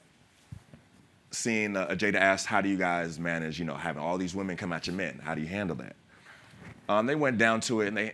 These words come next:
you know, talked about how they handled it, but then she said something along the lines of, um, you know, it,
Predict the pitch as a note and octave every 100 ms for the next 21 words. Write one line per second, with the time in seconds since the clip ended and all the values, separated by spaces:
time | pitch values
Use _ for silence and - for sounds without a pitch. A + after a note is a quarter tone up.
0 | - G#2 G2+ F#2 G#2 F#2 F#2+ F#2 F#2 E2+
1 | G#2 F#2+ F#2 F2 F2+ A2+ - A#2 - G2+
2 | F#2+ F#2 - G2 G2 F#2 F2+ F2+ F2+ F2
3 | F2 E2+ D#2+ E2+ E2 D#2+ D2+ C#2+ - -
4 | - - - - - F2 D#2+ D2+ D2 F#2+
5 | A2+ G#2 F#2+ G#2